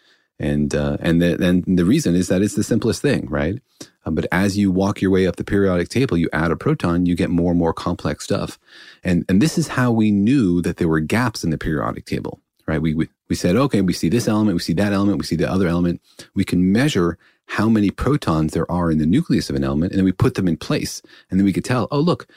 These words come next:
there's nothing with, you know, this number of protons. How come we haven't found anything with that number of protons?" So we go look for it, or we try to make it, or this kind of stuff. It's, it's cool that the identity of the element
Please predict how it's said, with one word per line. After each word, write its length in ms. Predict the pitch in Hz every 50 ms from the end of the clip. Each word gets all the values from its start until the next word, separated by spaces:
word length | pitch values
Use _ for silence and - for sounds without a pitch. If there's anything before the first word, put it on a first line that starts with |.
| - - _ -
there's 200 | - 85 80 82
nothing 560 | 87 85 82 85 - 101 101 101 101 98 95 95
with, 200 | 98 98 98 - -
you 100 | 98 90
know, 140 | 90 90 92
this 240 | 87 147 160 156 -
number 240 | 101 87 80 80
of 60 | 73 -
protons. 440 | - 80 69 - - 65 65 - -
How 120 | - 90
come 160 | 92 - 135
we 80 | 131 123
haven't 260 | 110 131 123 123 113
found 280 | - - 110 120 127 127
anything 280 | 123 127 117 - 135
with 180 | 135 120 101 87
that 220 | 87 120 151 143 -
number 220 | 107 90 82 78 73
of 60 | -
protons?" 500 | - - 65 - - - - - - - - _ - - - - _
So 100 | - -
we 80 | 92 92
go 80 | 95 92
look 280 | 82 85 107 131 -
for 320 | - - 113 107 110 107 104
it, 80 | 104
or 60 | 92
we 100 | 73 73
try 160 | 73 - - 71
to 60 | 69
make 340 | 76 82 98 107 107 - -
it, 260 | 110 101 98 - - - - - - - - _ -
or 60 | 87 87
this 120 | - -
kind 160 | - - 76
of 60 | 71 69
stuff. 280 | - - - - - -
It's, 180 | - - - - _ - - _
it's 140 | - - - -
cool 360 | - - - 151 143 131 117
that 140 | 92 90 -
the 120 | - 87
identity 640 | 78 80 78 - - 104 107 110 - 113 - 104 95 85
of 60 | 78 80
the 80 | 85
element 280 | 64 82 82 82 82